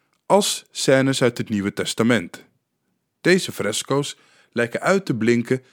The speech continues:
in de zorgvuldige distillatie van afzonderlijke episodes tot fundamentele betekenissen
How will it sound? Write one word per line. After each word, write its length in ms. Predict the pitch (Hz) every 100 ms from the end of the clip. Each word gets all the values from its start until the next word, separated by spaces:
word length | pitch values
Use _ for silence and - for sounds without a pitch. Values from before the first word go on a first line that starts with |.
| _ -
in 120 | 101
de 80 | 107
zorgvuldige 840 | - 104 - - 190 156 139 131
distillatie 800 | 120 117 - 110 120 123 - 123 123 _ _
van 280 | - - 90
afzonderlijke 720 | - - - 156 151 131 117
episodes 840 | - 196 - - 113 120 113 113 - _ _ _
tot 200 | - -
fundamentele 800 | 147 156 123 104 101 165 180 156
betekenissen 840 | 98 - 113 110 110 104 104 90